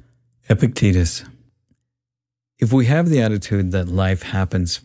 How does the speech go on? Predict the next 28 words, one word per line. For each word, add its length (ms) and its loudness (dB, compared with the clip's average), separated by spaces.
for 320 2
us, 340 -6
then 200 4
when 160 4
we 80 4
hit 180 -2
setbacks, 760 -4
we 60 0
don't 160 2
look 160 -2
around 320 0
for 80 -2
somebody 320 0
to 80 0
blame 320 0
for 260 -4
it. 260 -6
We 100 2
recognize 500 2
the 120 0
setback 540 0
is 120 0
simply 320 0
there 220 2
for 160 -2
us 140 -2
to 120 -4
learn. 460 0